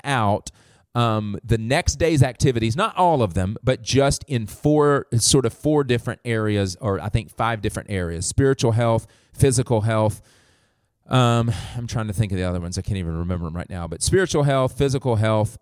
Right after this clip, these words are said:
uh, relational health, um, and some basic things like, when are you gonna have a ten-minute conversation where you ask me and your mother, "Hey, what's going on with you guys?" And we can ask, "Hey, what's going on with you?" Um, I just want them to plan that into their day. Okay,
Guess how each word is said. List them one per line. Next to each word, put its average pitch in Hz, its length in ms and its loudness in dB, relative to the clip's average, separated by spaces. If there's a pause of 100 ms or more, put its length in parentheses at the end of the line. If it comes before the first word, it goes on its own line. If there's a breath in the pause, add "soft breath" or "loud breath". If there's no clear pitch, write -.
uh, 101 260 -2
relational 120 560 0
health, 110 440 0 (100)
um, 110 280 -6 (260 soft breath)
and 233 180 -2
some 240 200 2
basic 240 360 2
things 127 460 -2
like, 117 240 0 (360 soft breath)
when 208 340 4
are 233 60 2
you 202 140 0
gonna 180 200 0
have 156 180 0
a 135 60 0
ten-minute 170 460 -2
conversation 147 760 -2
where 120 140 2
you 113 160 0
ask 131 280 -4
me 131 180 -4
and 123 100 -4
your 113 80 -2
mother, 117 340 0
"Hey, 208 300 -2
what's 143 180 -2
going 180 180 -6
on 180 120 -4
with 170 120 -4
you 190 120 -4
guys?" 101 320 -4
And 110 180 -4
we 120 80 2
can 120 160 -8
ask, 113 320 -4
"Hey, 233 180 0
what's 127 200 0
going 135 160 -2
on 127 100 -2
with 123 160 -2
you?" 98 180 -2 (480 soft breath)
Um, 139 240 -4
I 208 140 -2
just 214 160 -4
want 180 200 -6
them 151 120 -8
to 117 80 -4
plan 127 300 -4
that 120 120 -2
into 110 180 -2
their 107 100 0
day. 95 240 -4
Okay, 104 300 -8